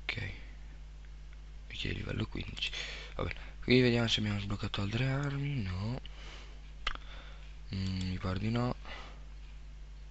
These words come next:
No. Scudo stretto, cinquanta qua. Vabbè. Ah, vendiamo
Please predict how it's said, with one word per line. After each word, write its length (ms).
No. 140
Scudo 320
stretto, 880
cinquanta 460
qua. 240
Vabbè. 240
Ah, 340
vendiamo 840